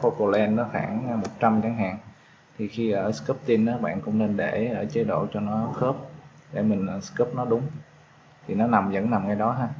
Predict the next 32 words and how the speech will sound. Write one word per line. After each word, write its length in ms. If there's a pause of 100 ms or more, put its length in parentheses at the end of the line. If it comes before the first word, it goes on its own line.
vẫn 160
nằm 140
ngay 160
chỗ 180
view. 240 (2750)
Còn 420 (220)
làm 200
sao 280
để 160
mà 200
cái 100
này 180
nó, 300
à, 240 (160)
collapse 400
được 240
như 200
cũ 340
thì 200
Trường 160
cũng 60
không 180
biết. 180
Nếu 160
bạn, 240 (160)
bạn 140
nào 120
biết 280
thì 300 (460)
chỉ 160
Trường 260
ha, 120